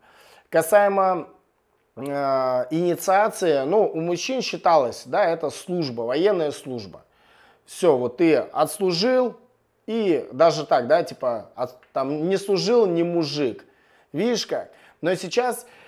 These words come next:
люди настолько сепарированы, настолько ам-,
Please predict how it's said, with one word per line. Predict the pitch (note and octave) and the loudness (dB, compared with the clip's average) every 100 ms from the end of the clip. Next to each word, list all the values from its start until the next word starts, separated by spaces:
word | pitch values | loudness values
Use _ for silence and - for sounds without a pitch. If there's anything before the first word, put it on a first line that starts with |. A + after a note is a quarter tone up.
| - - | -20 -8
люди | C#3+ A3 F3+ D#3+ D3 | -2 0 2 -2 -2
настолько | D#3 F#3 - - A3 G#3 G3 D#3+ | -4 -4 -6 0 2 2 2 0
сепарированы, | D#3 F3+ E3+ F3 F3 A3 A#3 G3 D3+ C#3+ | 0 -4 0 0 0 0 0 2 0 0
настолько | D3+ D#3 G3+ G3 G3 E3 | -2 -2 0 0 4 2
ам-, | E3+ | 2